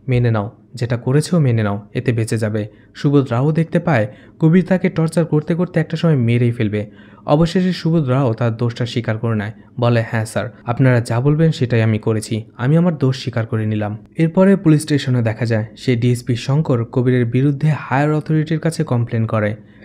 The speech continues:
কিন্তু কবির যখন সব পুরোটা খুলে বলে, সেই সুপিরিয়র কবিরের পক্ষে রায় দেয়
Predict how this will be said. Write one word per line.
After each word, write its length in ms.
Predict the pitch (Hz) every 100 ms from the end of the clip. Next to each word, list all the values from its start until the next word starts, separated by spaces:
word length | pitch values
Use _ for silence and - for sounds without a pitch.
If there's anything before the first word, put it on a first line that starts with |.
| -
কিন্তু 340 | 160 156 170
কবির 320 | 156 147 151
যখন 240 | 143 139 143
সব 280 | 139 135 -
পুরোটা 300 | 135 131 123
খুলে 280 | - 135
বলে, 280 | 156 175 113 - - - -
সেই 200 | - 156
সুপিরিয়র 540 | 156 156 170 170 147 120
কবিরের 360 | 143 139 143
পক্ষে 340 | 139 120 117 117
রায় 160 | 110
দেয় 200 | 107 107